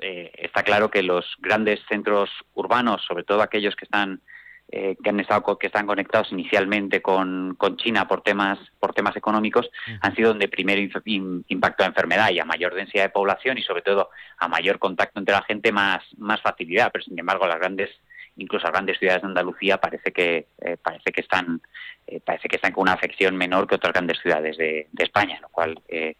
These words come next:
Speaker 1: como decía antes, es una, es una excelente noticia, pero desde luego, claro, en zonas, en zonas rurales las, la expansión está siendo, está siendo mucho más lenta. No es lo mismo el número de contactos que tenías antes del confinamiento, eh, el número de contactos sociales que tenías antes del confinamiento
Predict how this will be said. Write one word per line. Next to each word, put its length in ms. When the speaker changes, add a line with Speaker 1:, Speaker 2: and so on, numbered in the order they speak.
Speaker 1:
como 220
decía 160
antes, 180
es 100
una, 200
es 160
una 80
excelente 280
noticia, 380
pero 140
desde 120
luego, 300
claro, 200
en 60
zonas, 320
en 100
zonas 220
rurales 400
las, 280
la 120
expansión 400
está 220
siendo, 480
está 180
siendo 220
mucho 240
más 140
lenta. 300
No 100
es 40
lo 80
mismo 240
el 60
número 280
de 160
contactos 560
que 120
tenías 340
antes 240
del 140
confinamiento, 920
eh, 180
el 120
número 160
de 60
contactos 360
sociales 300
que 80
tenías 120
antes 160
del 80
confinamiento 720